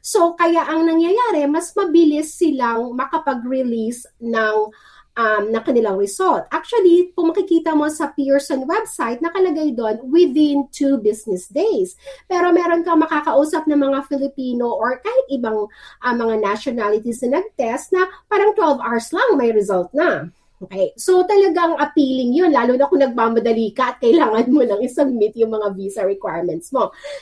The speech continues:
Pero pag sa I E L T S, pag paper-based, umaabot siya ng three to five days. Yun ang nakapublish sa kanilang website.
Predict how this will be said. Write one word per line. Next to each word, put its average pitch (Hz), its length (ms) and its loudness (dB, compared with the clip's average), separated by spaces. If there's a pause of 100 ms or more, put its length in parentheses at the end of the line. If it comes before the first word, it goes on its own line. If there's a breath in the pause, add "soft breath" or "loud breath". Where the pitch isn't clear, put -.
Pero 330 320 2
pag 339 160 -2
sa - 160 -4
I 480 320 -4
E - 0 -
L 240 80 -4
T 254 80 -10
S, - 80 -18
pag 240 160 -6
paper-based, 269 880 0 (240 loud breath)
umaabot 311 560 0
siya 339 240 0
ng 370 160 2
three 285 240 -4
to 415 160 0
five 415 320 -2
days. - 480 -2
Yun 226 160 -2
ang 247 160 -6
nakapublish 226 720 -6
sa - 160 -14
kanilang 247 400 -4
website. 370 560 -4